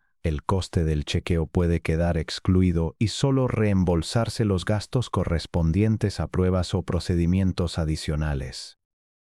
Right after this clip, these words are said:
La decisión final dependerá de las condiciones de la póliza contratada, la fecha de contratación, el historial médico y el desglose de los gastos médicos. ¿Por qué,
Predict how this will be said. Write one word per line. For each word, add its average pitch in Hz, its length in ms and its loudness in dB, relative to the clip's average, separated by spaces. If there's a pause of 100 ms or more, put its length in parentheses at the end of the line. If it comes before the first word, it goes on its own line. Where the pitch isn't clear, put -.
(540)
La 92 200 0
decisión 104 580 -2
final 107 480 0
dependerá 90 580 2
de 92 120 2
las 82 200 0
condiciones 90 800 0
de 90 120 0
la 80 140 0
póliza 98 500 0
contratada, 76 960 -2
la 92 180 0
fecha 123 380 0
de 98 120 0
contratación, 95 960 0 (200)
el 90 160 0
historial 92 480 0
médico 85 800 0
y 85 120 0
el 80 120 0
desglose 85 580 0
de 80 120 0
los 76 200 -2
gastos 82 480 -4
médicos. 76 800 -2 (1300)
¿Por 117 220 -4
qué, 95 340 0